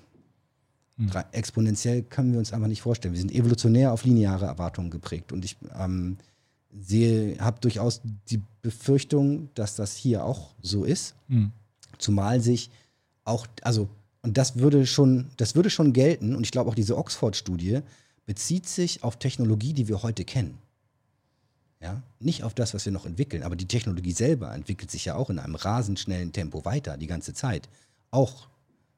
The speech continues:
Speaker 2: exponentiell, aktuell zumindest noch, was die Compute, äh, Power angeht.
Speaker 1: Aber
Speaker 2: Ja.
Speaker 1: würdest du dann Technologieentwicklungen gleichsetzen
Speaker 2: <clears throat>
Speaker 1: mit Verlust an Arbeitsplätzen?
Speaker 2: Nee, aber das kommt, also das folgt hinterher quasi so ein bisschen. Erstmal die Technologie
Speaker 1: Mhm.
Speaker 2: kommt natürlich zuerst.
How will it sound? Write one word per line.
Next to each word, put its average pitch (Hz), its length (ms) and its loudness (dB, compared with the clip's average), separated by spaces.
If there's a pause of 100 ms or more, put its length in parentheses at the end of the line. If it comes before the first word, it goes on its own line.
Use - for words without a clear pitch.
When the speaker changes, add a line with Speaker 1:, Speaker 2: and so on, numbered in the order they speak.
(440)
Speaker 2:
exponentiell, 92 800 0
aktuell 90 440 -4
zumindest 110 340 -4
noch, 135 220 -2
was 87 160 -6
die - 100 -8
Compute, 127 460 -2 (220)
äh, 123 500 -4
Power 120 320 -2
angeht. 127 460 0
Speaker 1:
Aber 110 120 6
Speaker 2:
Ja. 107 60 6
Speaker 1:
würdest 117 300 4
du 131 60 6
dann 120 320 8
Technologieentwicklungen 120 1200 4
gleichsetzen 117 760 4
Speaker 2:
<clears throat> 107 80 8
Speaker 1:
mit - 500 4 (240)
Verlust - 720 0
an 113 200 2
Arbeitsplätzen? 127 680 0
Speaker 2:
Nee, 185 120 8
aber 143 100 6
das 139 140 4
kommt, 151 340 4
also 123 160 4
das 117 180 0
folgt 139 320 4
hinterher 117 560 2
quasi 139 280 -2
so 135 80 4
ein 135 40 4
bisschen. 143 280 0
Erstmal 113 280 0
die 101 200 -2
Technologie 113 400 4
Speaker 1:
Mhm. 101 40 2
Speaker 2:
kommt 120 200 -2
natürlich 104 320 -2
zuerst. 131 560 -4